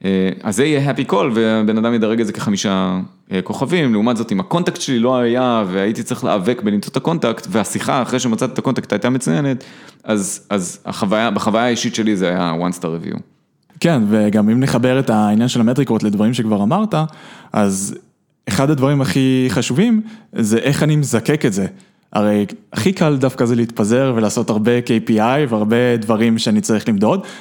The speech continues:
Speaker 2: אבל דווקא הקושי האמיתי הוא נמצא בלחשוב על זה לעומק ולהביא את המטריקה היחידה שהיא moving the needle, שזה המטריקה שאני מתרכז עליה, שזה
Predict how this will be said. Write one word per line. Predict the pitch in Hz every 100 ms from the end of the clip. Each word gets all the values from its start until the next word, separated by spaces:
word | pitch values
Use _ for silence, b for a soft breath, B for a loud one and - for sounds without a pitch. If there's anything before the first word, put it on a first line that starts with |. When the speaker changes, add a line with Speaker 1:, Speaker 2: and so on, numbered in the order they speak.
| B
Speaker 2:
אבל | 107
דווקא | 113 156 170
הקושי | - 151 151 147
האמיתי | 110 98 127 160 - B
הוא | B 117
נמצא | 110 - 123 127 123
בלחשוב | 120 110 104 190 80 - 135 131
על |
זה | 113
לעומק | 101 110 160 196 113
ולהביא | 107 101 101 131 127
את | 113
המטריקה | 107 117 123 117
היחידה | 101 - 104 110 170 B B B
שהיא | - 117 120 113
moving | 131 123 110
the | 110 147
needle, | 190 214 B B
שזה | - 110 127
המטריקה | 127 127 123
שאני | 117 110
מתרכז | 113 123 110
עליה, | 196 139 - B B
שזה | - 110